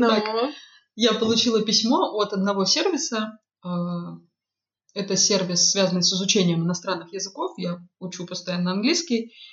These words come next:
Speaker 1: И это письмо с предложением продлить подписку на их сервис. И я поняла, что я последний раз пользовалась их услугами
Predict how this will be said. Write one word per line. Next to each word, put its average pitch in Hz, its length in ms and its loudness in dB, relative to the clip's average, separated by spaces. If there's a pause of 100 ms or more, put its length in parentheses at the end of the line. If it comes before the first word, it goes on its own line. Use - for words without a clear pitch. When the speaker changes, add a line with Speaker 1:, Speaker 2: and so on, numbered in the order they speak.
(840)
Speaker 1:
И 254 340 6
это 226 400 4
письмо 294 320 2
с - 200 2
предложением 214 680 4
продлить 202 380 2
подписку - 600 -6 (580)
на 196 260 -4
их 196 220 -2
сервис. 165 540 -4 (440)
И 214 100 2
я 214 200 4
поняла, 220 340 4
что 185 720 2
я 190 200 4
последний 185 520 2
раз 185 560 0
пользовалась 165 640 0
их 170 140 -6
услугами 208 720 -2